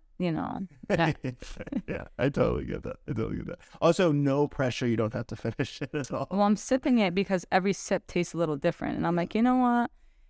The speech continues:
Speaker 1: It's not bad. I can taste the ginger. There's some notes of something in there."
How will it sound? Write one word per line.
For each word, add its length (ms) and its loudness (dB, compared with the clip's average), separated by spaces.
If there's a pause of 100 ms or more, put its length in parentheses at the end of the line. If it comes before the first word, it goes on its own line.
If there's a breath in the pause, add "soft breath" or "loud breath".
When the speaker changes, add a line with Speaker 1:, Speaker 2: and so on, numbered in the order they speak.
(120)
Speaker 1:
It's 160 -6
not 260 4
bad. 560 -2 (320)
I 80 -2
can 140 -2
taste 320 -2
the 60 0
ginger. 380 0
There's 220 0
some 220 0
notes 260 0
of 80 -6
something 480 0
in 140 0
there." 240 -4